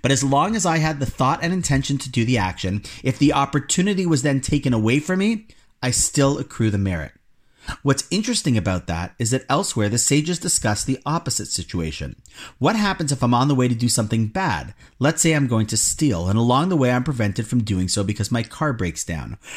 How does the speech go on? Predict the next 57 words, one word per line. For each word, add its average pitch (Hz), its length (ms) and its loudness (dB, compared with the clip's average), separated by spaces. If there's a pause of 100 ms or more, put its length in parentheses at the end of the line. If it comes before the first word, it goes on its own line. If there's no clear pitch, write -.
(100)
Or 135 100 4
I'm 151 100 6
going 180 220 4
over 165 140 2
to 151 80 2
someone 156 420 2
to 113 100 -2
curse - 360 -2
them 131 160 0
out, 104 240 0
and 117 100 4
when 123 100 2
I 123 60 2
get 139 340 -2
there, 104 220 0
that 127 280 -4
person 127 280 -2
is 110 80 -2
not 110 280 -2
there. 123 320 -4 (420)
Based 156 280 0
on 196 120 0
the - 60 -4
concept 127 460 -2
of 113 120 -2
our 110 100 2
intentions 127 580 0
giving 120 280 0
us - 100 -2
credit, 87 400 -4 (240)
you 139 160 4
would 202 100 6
assume 117 460 2
that 117 160 2
in 117 120 4
this 143 140 2
situation, 107 600 0
you 123 160 2
would 139 140 2
get 107 180 -2
the 113 80 -2
demerit 127 500 0
points 92 240 -4
and 110 140 2
would 110 120 0
be 110 100 0
held 92 260 -2
accountable. 110 640 -4 (480)
But 117 120 2
we're 117 160 2
taught 120 500 -2
that 123 120 -2
is 135 140 -6
not 92 200 -2
the - 60 -8
case. - 540 -8 (680)
Odd. 98 300 -4